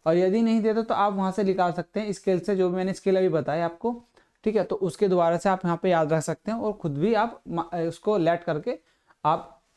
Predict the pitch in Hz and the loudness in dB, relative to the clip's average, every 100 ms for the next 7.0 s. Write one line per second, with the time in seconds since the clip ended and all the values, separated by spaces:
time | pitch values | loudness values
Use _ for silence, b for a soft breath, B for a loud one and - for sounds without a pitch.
0 | 180 156 - 185 185 214 220 147 156 151 | -6 -4 0 0 2 -2 -2 -2 0 2
1 | 139 127 143 147 147 156 139 120 131 131 | 0 -2 -2 0 2 2 0 0 -2 0
2 | 208 214 139 - _ _ _ _ _ _ | 0 0 -2 -6 _ _ _ _ _ _
3 | _ _ _ _ 190 185 - B B B | _ _ _ _ -2 -2 -6 B B B
4 | B B 160 175 214 - 160 170 190 - | B B 0 0 -2 -4 -2 0 0 0
5 | 185 175 175 190 175 175 175 190 208 - | 0 2 2 2 0 0 0 0 -2 0
6 | 190 185 196 196 196 202 190 190 190 254 | 2 2 2 2 2 2 0 -2 -4 -4